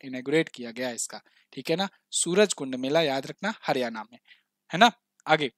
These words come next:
फरीदाबाद ग्राउंड में हुआ ये। गुजरात इस बार का थीम स्टेट था, ये पूछा जाएगा आपसे। क्या पूछा जाएगा कि थीम स्टेट कौन था,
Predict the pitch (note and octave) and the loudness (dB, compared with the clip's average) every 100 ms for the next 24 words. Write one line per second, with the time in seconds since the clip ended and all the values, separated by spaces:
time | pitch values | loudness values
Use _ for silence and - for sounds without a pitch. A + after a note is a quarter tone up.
0 | _ _ _ _ _ _ - - - E3+ | _ _ _ _ _ _ -20 -6 2 6
1 | F#3 F#3 F#3 E3+ E3+ F#3 E3 D3+ F#3+ G3 | 8 10 8 8 6 6 -2 4 6 6
2 | A#3 B3+ - _ C#3 G3+ F#3+ G#3+ A#3+ G#3 | 4 2 -10 _ 0 4 12 12 12 6
3 | G3 G3 G#3 - G3 G3 - F#3+ - G#3+ | 6 6 4 -2 -4 -4 -2 -2 0 -2
4 | E3+ B2+ B2 C3 C3 B2 B2+ - B2+ _ | -2 -6 -6 -2 -2 -2 -6 -8 -12 _
5 | _ _ _ _ F3+ F3 F3+ F#3+ F3+ F3+ | _ _ _ _ 0 0 0 4 4 4
6 | F#3+ A#3 _ - F#3+ - - A3+ G#3 - | 4 0 _ -12 -12 -4 0 2 0 0
7 | - F#3+ F#3+ D#3+ D#3 D#3 D#3+ C3+ | 2 2 2 0 -2 -2 -2 -2